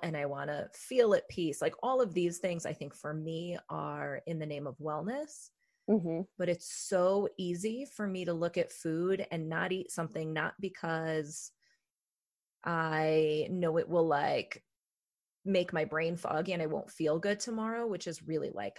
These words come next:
Speaker 1: I like to eat so that I feel good. Um,
Speaker 2: Mm-hmm.
Speaker 1: but to not eat it because I know it's, like, a quote unquote bad food.
Speaker 2: Right.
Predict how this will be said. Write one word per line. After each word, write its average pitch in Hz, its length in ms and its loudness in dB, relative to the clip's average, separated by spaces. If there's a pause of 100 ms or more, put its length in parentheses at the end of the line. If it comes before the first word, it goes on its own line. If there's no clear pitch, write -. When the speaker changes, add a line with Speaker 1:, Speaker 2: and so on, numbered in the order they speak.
(120)
Speaker 1:
I 156 120 -2
like 143 240 -4
to - 180 -4 (280)
eat 175 240 -8
so - 180 -4
that 151 100 -2
I - 80 -4
feel 175 320 -2
good. 226 400 -2 (640)
Um, 180 80 -4
Speaker 2:
Mm-hmm. 170 500 2
Speaker 1:
but 156 220 2
to 165 260 -2
not 170 440 2
eat 170 160 2
it - 160 2
because 156 440 -2
I 160 200 -2
know 151 180 0
it's, - 140 -4
like, 117 280 -4
a - 60 -6
quote 127 220 -6
unquote 120 340 -6
bad 87 240 0
food. - 300 -10 (640)
Speaker 2:
Right. 139 280 4